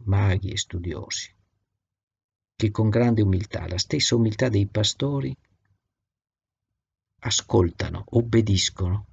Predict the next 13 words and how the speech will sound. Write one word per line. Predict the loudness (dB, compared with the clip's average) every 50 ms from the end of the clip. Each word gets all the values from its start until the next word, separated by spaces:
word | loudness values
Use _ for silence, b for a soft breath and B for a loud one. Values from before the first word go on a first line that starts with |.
| _ _ _ _ _ _ _ _ _ _ _ _ _ _ _ _ _ _ _
a | -8 -8 0
quella | 2 4 4 4
voce | 4 2 2 0 2 0 -2 0
che | 2 2
li | 2 4
invita | 4 2 2 2 0 0 0 0 0 0 -2 -6 -8
sostanzialmente | -8 -6 -6 -4 -2 0 0 0 0 0 0 2 2 2 2 0 -2 -2 -6
a | -6 -6
convertire | _ -2 -2 -2 0 -2 -2 -4 -4 -8 -6 -6 -4 -4 -4 -8 -10 -12 -14 -16 _ _ _ _ _ -20 _ _ _
la | -2 -2 0
rotta, | 0 -2 -6 -10 -14 -14 -14 -14
a | -14 -6
cambiare. | -4 -2 0 2 2 0 0 -2 -6 -12 -16 -18